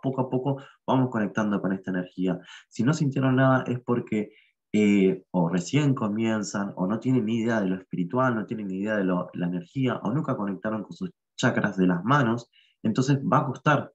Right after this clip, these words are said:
pero no es imposible, porque recuerden, todos tenemos todos los dones, hay que desarrollarlos, algunos lo tienen más desarrollado porque lo trabajaron en vidas pasadas, ¿sí? Entonces, cada uno tiene su tiempo, su proceso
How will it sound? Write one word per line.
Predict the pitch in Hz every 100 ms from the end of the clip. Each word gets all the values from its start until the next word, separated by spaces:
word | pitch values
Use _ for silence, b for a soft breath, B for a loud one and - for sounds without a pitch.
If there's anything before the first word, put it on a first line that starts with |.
| _ _
pero | 101 98
no | 113
es | 151 -
imposible, | 107 92 - 92 87 -
porque | - 90
recuerden, | - 131 117 90 87
todos | 110 123 127
tenemos | 110 113 117
todos | 123 143
los | 147
dones, | 175 156 156 b b b
hay | - 123
que | 135
desarrollarlos, | 131 131 131 127 135 131 131 123
algunos | 101 113 120 110
lo | 98
tienen | 117 113
más | 113 123
desarrollado | 110 107 110 - 123 127
porque | 123 -
lo | 95
trabajaron | 92 95 - 113 104
en | 98 98
vidas | 107 107
pasadas, | - - 120 110 104 - b b _
¿sí? | 117 117
Entonces, | 104 98 113 127 127 B B _
cada | 123 127
uno | 151 147
tiene | 143 113
su | 113 -
tiempo, | 131 127 -
su | - -
proceso | - - 92 -